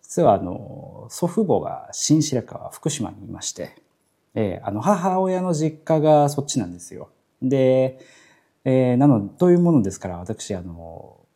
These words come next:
生まれがですね、そっちなんですよ。福島なんですね。生まれがですね。まあ、あの、母親は、あの、実家に帰省して、あの、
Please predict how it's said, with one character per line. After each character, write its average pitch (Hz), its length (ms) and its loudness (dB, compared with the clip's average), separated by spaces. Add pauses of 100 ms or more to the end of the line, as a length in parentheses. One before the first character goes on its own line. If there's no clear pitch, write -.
(200)
生 135 140 4
ま 202 200 4
れ 220 240 6
が 196 160 6
で 180 100 -4
す - 220 -14
ね、 - 220 -20 (260)
そ - 160 -4
っ 143 100 -4
ち - 160 -2
な 95 80 -4
ん - 80 -16
で - 40 -20
す - 120 -16
よ。 - 100 -20 (680)
福 - 160 -4
島 98 280 -2
な - 60 -20
ん - 40 -20
で - 60 -20
す - 120 -16
ね。 95 120 -10
生 160 100 4
ま 160 180 6
れ 156 140 6
が - 80 -4
で - 120 -10
す - 100 -16
ね。 160 120 -4
ま 151 140 2
あ、 120 320 -4
あ - 20 -2
の、 117 140 -2
母 139 220 0
親 143 160 4
は、 131 80 4
あ 123 40 2
の、 113 360 0
実 113 320 -2
家 131 40 4
に 131 80 2
帰 - 80 -8
省 160 200 -4
し 151 100 -8
て、 147 320 4
あ 139 60 4
の、 113 600 0